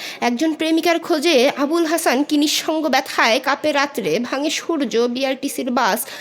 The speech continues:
লেখক সংঘের জানালা, প্রেস ট্রাস্টের সিঁড়ি, রাজিয়ার বাল্যকালীন প্রেম। আপনারা কিছুই বোঝেন না, শুধু বিকেল তিনটা এলেই পল্টনের মাঠে জমায়েত, হাততালি, জিন্দাবাদ,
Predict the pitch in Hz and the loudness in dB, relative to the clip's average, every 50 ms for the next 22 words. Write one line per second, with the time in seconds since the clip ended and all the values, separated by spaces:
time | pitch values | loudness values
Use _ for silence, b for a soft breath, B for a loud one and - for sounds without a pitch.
0 | B B B 277 311 311 359 330 320 - - 349 330 311 330 320 233 294 277 269 | B B B -2 0 2 0 0 0 0 0 2 4 4 2 2 2 2 2 2
1 | 285 277 233 180 180 185 196 220 - 240 277 269 - - 294 302 294 - 294 302 | 4 2 2 2 2 2 2 2 2 0 0 0 0 -2 -2 -2 -2 -2 -4 -2
2 | - - - - 320 226 202 202 202 - B B B B 240 226 226 247 247 220 | -2 -2 -2 -2 0 0 -2 -2 -4 -6 B B B B -2 0 2 2 4 2
3 | 254 262 262 254 214 190 175 180 190 208 220 226 - 214 196 202 190 180 180 - | 2 2 2 2 2 2 2 2 2 2 0 0 0 -2 0 0 0 0 -2 0
4 | 190 196 202 180 - - - - - - - - - - - B B B B B | 0 0 0 0 -2 -4 -8 -12 -14 -18 -20 -20 -20 -20 -20 B B B B B
5 | B B B - 311 311 - 415 466 480 480 480 403 370 415 415 - - 539 508 | B B B -4 -2 0 2 2 2 2 0 0 0 0 0 2 4 4 6 6
6 | 466 339 277 262 247 240 285 262 254 254 254 262 311 359 - - 349 294 381 339 | 6 6 6 4 4 4 2 2 4 4 4 4 4 2 2 0 2 2 4 4
7 | 254 320 320 330 370 403 381 381 349 370 359 349 403 339 - 262 302 320 349 294 | 4 4 2 2 2 2 2 2 2 2 2 2 2 2 2 2 4 4 4 4
8 | 240 254 302 - 285 285 294 320 302 349 339 349 339 349 330 294 269 294 294 - | 4 2 2 2 2 2 2 2 2 2 2 2 2 4 4 4 2 2 2 0
9 | 392 359 247 330 320 330 311 254 240 254 254 - - - - - 370 370 - - | 0 2 2 4 4 4 4 4 4 2 2 0 -4 -6 -4 -2 -2 -2 -4 -4
10 | - 240 233 233 233 277 233 269 320 330 330 311 294 240 220 233 247 | -2 0 0 2 0 0 2 2 2 2 4 2 2 2 4 2 2